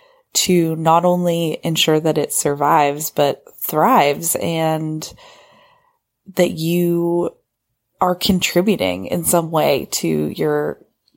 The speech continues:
community, to the economy, and creating something really unique and special. I often find with retail, and I definitely found this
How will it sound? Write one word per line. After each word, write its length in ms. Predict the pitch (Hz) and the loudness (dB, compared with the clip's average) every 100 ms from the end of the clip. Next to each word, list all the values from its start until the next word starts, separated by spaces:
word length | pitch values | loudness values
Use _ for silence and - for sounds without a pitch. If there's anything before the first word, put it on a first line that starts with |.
| - | -6
community, 720 | 196 220 277 277 262 262 254 | 2 2 4 2 2 4 2
to 520 | - 180 165 156 151 | 2 2 4 2 0
the 280 | 147 151 147 | -4 -4 -4
economy, 920 | - - 190 208 214 208 202 196 202 - - - - _ 175 | -6 -2 2 4 2 2 2 0 -2 -6 -20 -20 -20 _ 0
and 640 | 170 165 160 156 156 156 - - | 2 4 2 2 -2 -6 -12 -16
creating 600 | - 190 175 175 185 190 | -4 2 4 4 2 0
something 840 | 185 175 175 165 160 160 160 - - | 0 -2 0 0 0 -4 -6 -12 -14
really 400 | 170 170 175 175 | -2 2 4 2
unique 480 | 160 156 151 147 - | 0 -2 -2 -2 -4
and 160 | 147 | -4
special. 640 | - 139 - 85 78 - _ _ _ _ _ _ _ - | -2 -4 -2 -2 -2 -4 _ _ _ _ _ _ _ -6
I 120 | 208 | 0
often 320 | 220 269 311 302 | 0 2 -2 2
find 300 | 214 196 190 | 2 2 2
with 200 | 185 180 | 0 0
retail, 600 | 170 156 - 160 170 175 | -2 0 2 2 4 2
and 280 | 156 147 - - | 0 -6 -10 -4
I 100 | 156 | -2
definitely 440 | 156 156 160 151 | 0 0 0 0
found 320 | 156 151 147 143 | 2 2 2 0
this 480 | 143 - - - | -2 -2 -2 -4